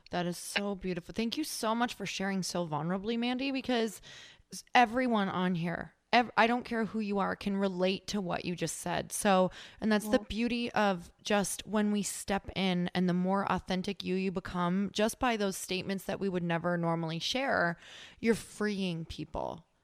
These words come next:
Speaker 1: You're freeing people to be them. So thank you for that, because that
Speaker 2: Yeah.
Speaker 1: is so impactful. And I just want to acknowledge you for the work that you are doing in the world and the way that you show up,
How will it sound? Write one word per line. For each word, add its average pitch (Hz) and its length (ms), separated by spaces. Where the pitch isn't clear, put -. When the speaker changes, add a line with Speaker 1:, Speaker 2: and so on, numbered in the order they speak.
Speaker 1:
You're 202 120
freeing 175 500
people - 520
to 208 120
be 180 380
them. 160 500
So 175 220
thank 190 420
you 190 60
for 165 180
that, 151 320
because 165 280
that 170 220
Speaker 2:
Yeah. 160 120
Speaker 1:
is - 180
so - 320
impactful. - 720
And 196 100
I 196 80
just 208 180
want 214 140
to 208 60
acknowledge 180 500
you 170 300
for 160 500
the 185 100
work 165 440
that 190 160
you 180 120
are 165 120
doing 156 240
in 156 60
the 151 60
world 156 300
and 160 100
the 160 60
way 156 280
that 147 180
you 165 80
show 156 300
up, 147 280